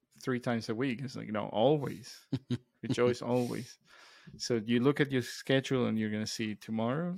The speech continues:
Speaker 1: rejoice. Next day, rejoice. It's, it's till the end of, uh, your time here.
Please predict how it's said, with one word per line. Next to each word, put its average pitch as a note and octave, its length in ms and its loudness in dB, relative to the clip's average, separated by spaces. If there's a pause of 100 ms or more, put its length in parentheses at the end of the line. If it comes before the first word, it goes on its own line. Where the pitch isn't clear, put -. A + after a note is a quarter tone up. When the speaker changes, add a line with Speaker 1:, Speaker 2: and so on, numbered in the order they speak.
Speaker 1:
rejoice. A#2 800 -4
Next A#2 280 -2
day, D3+ 280 -4
rejoice. A#2 560 -4
It's, B2 240 -8
it's - 260 -8 (240)
till B2+ 260 0
the A#2 180 2
end A#2+ 200 2
of, A#2+ 220 -2 (800)
uh, A2 360 0
your A2+ 180 0
time A#2 320 -2
here. A2+ 400 -6